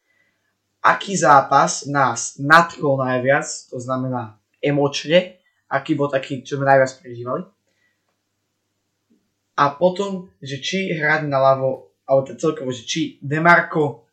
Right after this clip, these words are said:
alebo Lukas Lovat. Možno nejaké, nejaké tie témy ešte pribudnú,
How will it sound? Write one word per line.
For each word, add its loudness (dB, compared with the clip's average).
alebo 0
Lukas -4
Lovat. 0
Možno -2
nejaké, 4
nejaké 2
tie 4
témy 0
ešte -6
pribudnú, 2